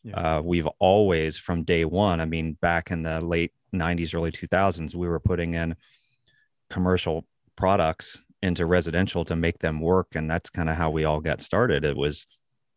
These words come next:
Speaker 2: figuring out how to solve a problem and doing it. Whereas, you know, plumbers, electricians, and, and, and H V A Cs companies, like I said, they're, it's, it, it's difficult for them to shift to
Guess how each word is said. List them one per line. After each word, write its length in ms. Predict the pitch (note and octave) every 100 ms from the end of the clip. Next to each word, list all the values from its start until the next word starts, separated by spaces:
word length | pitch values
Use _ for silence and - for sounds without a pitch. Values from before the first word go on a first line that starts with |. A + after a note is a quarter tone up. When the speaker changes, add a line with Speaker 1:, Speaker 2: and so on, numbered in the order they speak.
| _ _ _ - A#2+
Speaker 2:
figuring 360 | - G2+ F#2
out 160 | F2 E2+
how 160 | F2 F2
to 80 |
solve 260 | D#2+ E2+ D#2
a 60 | D2+
problem 380 | E2 D#2+ E2
and 140 | D#2+ D#2
doing 240 | F#2+ F2
it. 160 | D2+ -
Whereas, 540 | F2 E2+ E2 D#2+ D#2+ - _ _ _ _ _ -
you 60 | E2
know, 160 | D2+ - _
plumbers, 320 | A#2 G#2+ F#2
electricians, 560 | F2 E2 - F2 E2+ D2+
and, 260 | D#2 D2+ - F2
and, 280 | D#2+ D#2 -
and 120 | F2 E2
H 160 | E2
V 120 | -
A 40 | E2
Cs 400 | - A#2 G2+ E2 - _
companies, 460 | - F2 E2 D#2+ D#2+
like 160 | - -
I 20 |
said, 240 | - F2+
they're, 280 | D#2 D#2 D#2+ -
it's, 360 | F2 - - - _ _ _ _ _ _ _ -
it, 160 | E2+ -
it's 200 | F#2+ -
difficult 520 | A2 A#2+ C#3 C3+ B2+
for 220 | G#2 G2+
them 180 | G2+ G2
to 80 | F2
shift 400 | - G2+ - -
to 440 | - F2+ F2 E2+